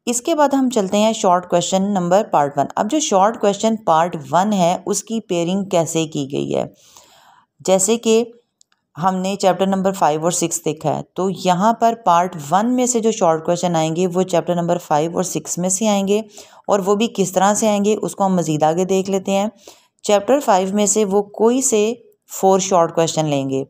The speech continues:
और चैप्टर नंबर सिक्स में से वो कोई से पांच शॉर्ट क्वेश्चंस लेंगे। फिर आ जाती है बारी शॉर्ट क्वेश्चन नंबर, शॉर्ट क्वेश्चन पार्ट टू की, उसमें पेयरिंग की गई है क्वे-,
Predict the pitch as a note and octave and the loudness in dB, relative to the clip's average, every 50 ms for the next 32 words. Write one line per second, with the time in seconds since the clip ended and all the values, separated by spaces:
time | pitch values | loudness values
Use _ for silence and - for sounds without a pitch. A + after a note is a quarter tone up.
0 | _ _ _ _ _ _ _ - E3+ - - F#3+ F#3 F#3 - G#3+ G#3+ G#3+ G#3+ G3+ | _ _ _ _ _ _ _ -10 -8 -2 0 0 0 0 0 0 0 0 2 2
1 | G#3 G#3 G#3+ - G#3 G3+ G3+ - G3 F#3+ F3+ F3+ - F#3+ F#3 F#3+ F#3+ F#3+ F3+ E3+ | 0 0 0 -2 -2 -2 -2 -4 -4 -4 -4 -2 -2 -2 -2 -2 -2 -2 -2 -2
2 | E3+ E3 E3+ F3+ G3+ C#4 F4 - _ _ _ _ _ _ - F#3+ F3+ F3+ F3+ - | -2 -2 -2 -2 -2 -2 -4 -8 _ _ _ _ _ _ -8 -6 -6 -6 -6 -2
3 | - E3+ D3+ D3 - - D3 C#3 - D3+ D3+ D3+ C#3+ D3 C#3+ C3 C#3 C3+ C3+ C#3 | 0 0 0 0 -2 -6 -6 -6 -4 -4 -4 -4 -4 -4 -6 -6 -6 -6 -6 -6
4 | C3+ C#3 - _ _ _ _ _ _ _ _ _ _ _ _ _ _ _ _ _ | -6 -8 -12 _ _ _ _ _ _ _ _ _ _ _ _ _ _ _ _ _
5 | _ _ _ - G#3 A3 G#3+ G3+ F#3 G3 F#3+ G3+ G3+ G#3 F#3 F#3 E3+ F3 G#3 B3+ | _ _ _ -2 2 2 2 4 2 0 0 0 0 2 2 2 2 2 2 -2
6 | - - - - _ _ _ _ - - G#3+ G#3+ A3+ C#4 C#4+ - A#3+ G3 - - | -4 -10 -18 -20 _ _ _ _ -4 0 2 4 4 4 2 2 0 0 2 0
7 | F3+ F3 E3+ E3+ E3+ E3 E3+ F#3 A#3+ B3+ - - - - - F#3+ G3 A3 G#3 - | 0 0 0 0 2 2 2 2 2 -2 -6 -16 -12 -2 2 2 2 2 2 0
8 | F#3+ F3 F3+ G3+ B3 D#4 D4+ - - F3+ E3 E3 D#3 D#3 D3+ C#3 C#3 C#3+ C#3 C#3 | -2 0 0 0 -2 -2 -2 0 2 2 2 2 0 -2 -4 -4 -4 -4 -4 -4
9 | C3+ - _ - - - - _ - _ _ A3+ A3+ A3+ - C#4+ D4+ D4 D4 A3 | -4 -6 _ -20 -20 -20 -20 _ -20 _ _ -4 -4 0 0 0 0 2 2 2
10 | G#3 G#3 A3 A3 G#3 - G3 F#3 E3 F#3 F#3 F#3 F3+ G3+ G#3+ A3 A3 - - E3 | 2 2 2 0 0 0 -2 0 0 0 0 2 2 2 2 0 0 -2 -2 0
11 | F3+ - | 0 0